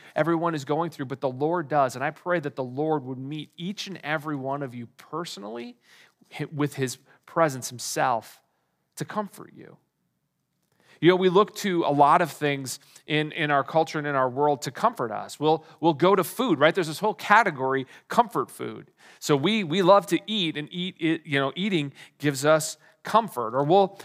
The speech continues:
we'll binge watch T V shows, or we'll go back and rewatch different things. Maybe we'll go back and, and, and look through old, uh, old photo albums, or, or maybe we'll go back and, and read old books, or maybe we'll listen to familiar music. There's a lot of things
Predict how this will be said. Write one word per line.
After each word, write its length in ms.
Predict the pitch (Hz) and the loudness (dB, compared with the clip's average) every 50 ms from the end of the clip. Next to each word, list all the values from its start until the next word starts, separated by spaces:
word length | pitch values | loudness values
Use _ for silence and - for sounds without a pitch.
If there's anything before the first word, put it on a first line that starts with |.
| - | -2
we'll 160 | - 160 190 190 | 0 2 2 2
binge 400 | 147 123 170 180 202 208 196 180 | 2 2 4 4 4 2 -2 0
watch 400 | 175 196 196 196 190 190 - - | 4 6 6 6 4 2 -2 -8
T 180 | - 202 196 | -8 -6 -6
V 200 | 185 196 214 226 | -4 -4 -6 -6
shows, 520 | 202 - - 151 135 120 120 123 120 113 127 | -6 -6 -4 -2 -2 0 0 -2 -2 -4 -4
or 60 | 123 | -4
we'll 180 | 131 156 185 | -2 -2 -4
go 200 | 175 165 202 196 | -2 0 0 0
back 380 | 170 196 196 190 185 175 - - | 2 4 4 4 4 2 -2 -4
and 120 | 147 143 | -4 -4
rewatch 640 | 139 151 160 160 156 156 165 170 175 175 170 - - - _ - - _ | -2 -2 -4 -4 -2 0 2 2 2 2 0 -4 -10 -16 _ -20 -16 _
different 320 | - 156 151 - 143 127 | 0 0 0 0 -2 -2
things. 260 | 131 143 139 131 120 123 | -2 -2 -2 -2 -4 -2
Maybe 280 | 135 151 170 202 208 | -2 0 0 -2 -4
we'll 180 | 196 185 190 185 | -2 0 0 0
go 220 | 156 170 180 170 | 0 0 -2 0
back 340 | 147 165 156 156 165 170 - | 2 4 4 6 4 2 0
and, 140 | 160 139 131 - - - - - | -4 -8 -8 -10 -18 -20 -20 -6
and, 280 | - 156 151 151 151 - | -2 0 0 0 0 0
and 200 | 165 160 156 156 | -2 -2 0 0
look 160 | 160 170 165 | -2 -2 -2
through 280 | - - 170 160 160 - | -4 -6 -4 -4 -4 -4
old, 520 | 147 151 165 170 170 170 170 165 156 139 - - - - - - - | -2 0 2 2 4 4 2 2 0 -4 -10 -18 -20 -20 -20 -4 2
uh, 280 | 139 139 143 143 139 - - | 4 6 6 6 6 4 0
old 260 | 165 165 180 180 151 | -2 -2 -2 -2 -4
photo 480 | - _ - 170 196 208 196 170 147 117 | -6 _ 4 4 6 6 4 2 2 4
albums, 720 | 127 127 123 123 113 123 117 113 110 110 110 107 - 131 | 4 4 2 2 0 -4 -6 -6 -8 -10 -14 -12 -10 -6
or, 360 | 127 131 135 135 135 135 - | -2 0 2 4 4 2 2
or 240 | - 160 151 147 143 | 0 2 2 2 2
maybe 240 | 143 151 156 160 | 2 0 0 0
we'll 260 | 165 151 151 160 160 147 | -2 0 0 -2 -2 -2
go 200 | 131 151 156 160 | -2 -2 -2 0
back 420 | 143 151 147 147 156 - - - | 2 4 4 4 4 2 -2 -6
and, 360 | - - 156 156 156 151 143 | -8 -6 -4 -4 -4 -6 -6
and 280 | - 147 151 151 151 143 139 | -6 -6 -6 -6 -6 -10 -8
read 340 | 143 160 156 170 180 175 | -4 -2 0 0 0 -2
old 400 | 180 - 165 175 180 170 151 123 | -2 -4 -4 -2 -2 -4 -4 -4
books, 420 | 117 147 175 180 151 120 - - - | -2 0 0 0 0 -2 -6 -8 -8
or 80 | 139 | -4
maybe 240 | 131 139 151 165 208 | -2 0 0 0 -2
we'll 240 | 220 196 190 185 165 | -2 0 0 0 2
listen 300 | 156 170 160 - - 160 | 2 0 -2 -2 -6 -8
to 140 | - - 151 | -6 -6 -6
familiar 500 | 135 - 147 139 139 147 156 156 135 135 | -6 -6 -6 -8 -6 -6 -6 -6 -6 -8
music. 440 | 131 131 135 147 147 131 127 117 - | -8 -8 -8 -8 -6 -6 -8 -6 -4
There's 160 | 170 180 175 | -4 -2 -2
a 40 | 220 | 0
lot 240 | 202 208 240 294 311 | 2 2 4 4 2
of 80 | 254 | 0
things 500 | - - 170 156 143 139 139 139 127 - | -2 -4 -4 -4 -4 -6 -10 -12 -14 -16